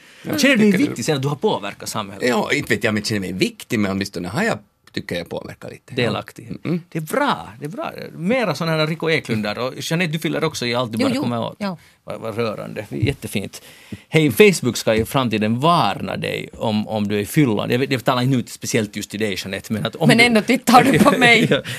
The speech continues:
Speaker 2: Om du är fyllan och lägger ut en bild på dig själv, så då kan Facebook... Aj, aj, papp, papp, är du säker på att du vill att alla ska se den här bilden? Också din morsa och, och, eh, din sambo eller någonting. Dina barn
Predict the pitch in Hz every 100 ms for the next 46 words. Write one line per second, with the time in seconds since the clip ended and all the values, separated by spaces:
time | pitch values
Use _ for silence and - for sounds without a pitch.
0 | - - - 214 180 170 185 180 156 143
1 | 143 143 156 190 - 135 175 202 107 -
2 | 101 110 139 110 123 120 143 - 120 -
3 | 151 123 - 254 262 370 - - - -
4 | - 147 175 - 453 143 123 123 127 127
5 | 120 - 220 139 254 - - 113 107 104
6 | 107 107 98 127 - 110 117 120 110 -
7 | 98 101 104 - - _ _ 101 98 -
8 | 92 95 107 107 _ - 107 - 98 110
9 | 104 104 104 107 110 - 113 113 - 101
10 | - - 107 - - 117 117 107 101 107
11 | 113